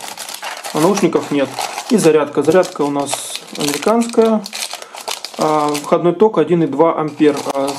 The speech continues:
аккумулятор емкостью две тысячи триста миллиампер-час будет заряжаться примерно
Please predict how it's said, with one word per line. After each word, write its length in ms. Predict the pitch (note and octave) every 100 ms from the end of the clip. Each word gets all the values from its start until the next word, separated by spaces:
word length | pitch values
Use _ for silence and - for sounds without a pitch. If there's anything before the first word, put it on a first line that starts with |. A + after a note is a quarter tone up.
| - - _ -
аккумулятор 600 | - E3 E3+ F3+ F3+ D3+
емкостью 420 | E3 D#3+ - E3
две 100 | D#3+
тысячи 220 | E3 E3
триста 280 | D#3+ D#3+ D#3+
миллиампер-час 680 | D#3 D#3 D3+ D#3+ - G#3+
будет 240 | D#3+ E3+ E3
заряжаться 480 | D3 D3 F#3+ F#3+ -
примерно 560 | D3 D#3 F3 E3 D3